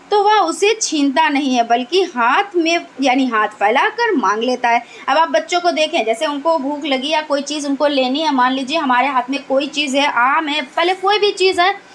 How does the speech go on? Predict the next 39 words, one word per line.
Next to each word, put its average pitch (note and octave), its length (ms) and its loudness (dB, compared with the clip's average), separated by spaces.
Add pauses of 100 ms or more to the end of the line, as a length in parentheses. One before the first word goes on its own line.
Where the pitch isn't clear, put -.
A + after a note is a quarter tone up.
(440)
तो A4+ 100 2
बच्चा G#4 300 0
क्या G#4 240 0
करेगा C#4 360 0
कि, E4 380 -2 (240)
अ, - 220 2
अगर D4 260 0
उसकी D4+ 480 -2
अब्बुआ B3+ 540 0
हैं C#4+ 220 0
तो D#4 100 -8
कहेगा, D#4 240 -2
"बुआ C#4 240 0
मुझे C#4 240 -2
ये C4+ 180 -2
चीज़ C4+ 240 -4
दे C4 200 2
दो," C#4 160 -2
या C4 340 2
"मम्मी, C4 340 0
मम्मी B3+ 260 0
मुझे C4 400 0
ये B3+ 120 -2
चीज़ C4+ 240 -4
दे B3+ 180 2
दो।" C#4 100 -2
ऐसा C#4 320 -2
नहीं D4 160 -2
है D4+ 60 -2
कि D4+ 120 -6
वो D4 120 -6
छीन C#4 340 -2
के C#4+ 100 -2
भाग B3 320 -2
जाएगा। G3 300 -2 (340)
ऐसा F#4 260 0
क्यों A4+ 300 2
करता B3+ 320 0
है? A#3+ 260 0